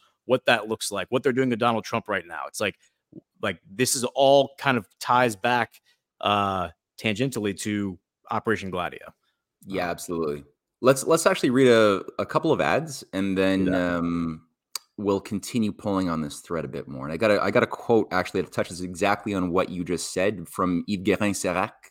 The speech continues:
Speaker 2: uh, who I mentioned earlier, played a, a key role as a, as a French fascist. Um, when we get back from a, a commercial break, we're gonna look at a couple of quotes and continue scratching, scratching away on this, this beast. So the first one, um, here, I'll read the first two, and then you can read the second two.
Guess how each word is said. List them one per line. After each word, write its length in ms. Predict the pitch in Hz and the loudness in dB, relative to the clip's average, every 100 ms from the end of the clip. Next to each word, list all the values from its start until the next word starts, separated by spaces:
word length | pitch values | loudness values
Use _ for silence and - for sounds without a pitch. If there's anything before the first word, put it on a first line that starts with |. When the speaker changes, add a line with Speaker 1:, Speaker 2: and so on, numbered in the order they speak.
| _ | _
Speaker 2:
uh, 380 | 90 87 85 78 - _ _ _ - | 0 2 0 -4 -12 _ _ _ -8
who 120 | 101 | 0
I 60 | 90 | 0
mentioned 280 | 90 - 90 | 0 -2 0
earlier, 380 | 92 92 92 87 | 2 2 0 0
played 280 | - 92 | -4 -2
a, 140 | 107 - | -2 -2
a 40 | |
key 240 | - - 98 | -8 -8 -2
role 280 | 87 90 | 2 4
as 120 | 87 82 | 4 2
a, 200 | 82 76 | 0 0
as 160 | 82 78 | -2 -2
a 240 | 73 73 | -2 -2
French 360 | - - 107 - | -2 2 2 2
fascist. 500 | 120 120 139 - - - - - _ _ | 0 0 -2 -8 -14 -20 -20 -20 _ _
Um, 420 | 95 98 95 92 - | 6 6 6 0 -2
when 160 | 113 123 | 0 4
we 40 | |
get 140 | 131 | 6
back 160 | 131 117 | 6 4
from 100 | 113 | 2
a, 80 | 98 | 0
a 120 | - | -2
commercial 320 | - 110 - | -4 -4 -2
break, 220 | 92 143 - - | -2 -2 -2 -10
we're 180 | 80 98 | -8 -4
gonna 280 | 101 95 | 0 0
look 180 | 87 101 | 0 -2
at 60 | 95 | -2
a 40 | |
couple 200 | 113 101 | -2 -2
of 40 | - | -2
quotes 280 | 104 95 | -2 0
and 100 | 95 | -4
continue 540 | - 92 - 90 80 78 | -4 -6 -2 -2 -2 -6
scratching, 580 | - - 90 85 90 - - | -16 -4 -2 -2 -2 -8 -10
scratching 460 | - 120 110 - | -2 2 2 2
away 220 | 95 92 87 | -2 0 0
on 160 | 82 | 0
this, 280 | 80 - - - | -4 -6 -12 -12
this 120 | 80 | -12
beast. 480 | 67 80 80 - - _ _ _ _ _ | -10 -8 -8 -10 -14 _ _ _ _ _
So 160 | - 104 | -4 -4
the 60 | 92 | 0
first 280 | 180 180 | 2 2
one, 380 | 110 98 95 120 - | 2 0 0 -2 0
um, 520 | 104 101 101 95 95 - | 2 4 2 -2 -6 0
here, 100 | 117 | 4
I'll 80 | |
read 140 | 131 170 | 4 2
the 60 | |
first 280 | - 143 139 | 2 2 2
two, 140 | 151 131 | 0 2
and 100 | 117 | 4
then 100 | 113 | 2
you 60 | |
can 120 | 104 | 0
read 120 | 107 87 | -2 -4
the 60 | |
second 320 | - 92 82 | -4 -6 -6
two. 240 | - 64 | -8 -12